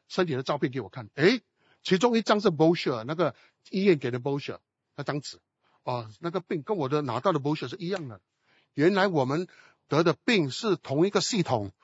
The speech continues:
有一点像那个红斑狼疮的那个东西一样，有些是天生的，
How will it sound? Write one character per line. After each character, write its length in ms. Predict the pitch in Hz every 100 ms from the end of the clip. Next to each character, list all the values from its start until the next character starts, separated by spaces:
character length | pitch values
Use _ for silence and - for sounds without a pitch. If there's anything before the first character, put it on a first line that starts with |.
| -
有 200 | - 139
一 40 | 208
点 180 | 143 123
像 300 | - 196 160
那 80 |
个 240 | 170 165 127 - _
红 320 | _ 139 156 180
斑 240 | 180 175
狼 240 | 151 123
疮 240 | 147 160 156
的 180 | 131 -
那 100 | 135
个 100 | 131
东 160 | 117 120
西 140 | 117
一 40 |
样， 120 | 110 117
有 80 |
些 160 | 113 165
是 80 | 135
天 180 | 151 135
生 200 | 127 117
的， 180 | 113